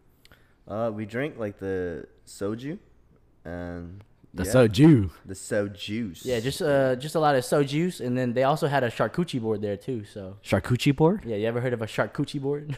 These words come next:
Speaker 3: <laughs>
Speaker 2: I, I, I actually never heard of that.
Speaker 3: It's a charcuterie board, but it's, like, the little, um, plate with the crackers and cheese. It's like a lunch
Speaker 2: Oh,
Speaker 3: board.
Speaker 2: oh, oh, oh,
Speaker 3: It's like
Speaker 2: okay.
Speaker 3: a fancy lunch
Speaker 2: Yeah,
Speaker 3: board,
Speaker 2: yeah,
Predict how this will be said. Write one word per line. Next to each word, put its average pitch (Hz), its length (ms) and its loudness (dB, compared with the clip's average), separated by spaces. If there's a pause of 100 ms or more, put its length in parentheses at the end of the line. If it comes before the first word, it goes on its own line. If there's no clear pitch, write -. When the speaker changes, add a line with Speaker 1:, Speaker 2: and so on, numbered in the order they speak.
(120)
Speaker 3:
<laughs> - 180 -6
Speaker 2:
I, 104 80 0
I, 104 140 4
I 107 160 6
actually 110 300 4
never 98 200 2
heard 95 180 2
of 80 60 0
that. 76 180 -2 (300)
Speaker 3:
It's 131 160 0
a 143 60 0
charcuterie 127 560 0
board, 101 320 -2
but 104 280 -2 (300)
it's, 113 140 -8
like, 120 160 -4
the 127 80 -2
little, 120 400 2
um, 104 380 -2
plate 127 260 0
with 110 220 -8
the 101 360 -2
crackers 123 480 0
and 107 120 -4
cheese. 120 280 -6
It's 139 80 0
like 156 120 2
a 139 40 2
lunch 131 200 4
Speaker 2:
Oh, - 20 10
Speaker 3:
board. 202 320 12
Speaker 2:
oh, 180 220 12
oh, - 40 12
oh, 165 640 12
Speaker 3:
It's 143 80 12
like 135 120 10
Speaker 2:
okay. - 100 8
Speaker 3:
a - 20 10
fancy 151 180 6
lunch 147 200 4
Speaker 2:
Yeah, 147 160 10
Speaker 3:
board, 147 120 12
Speaker 2:
yeah, 135 120 10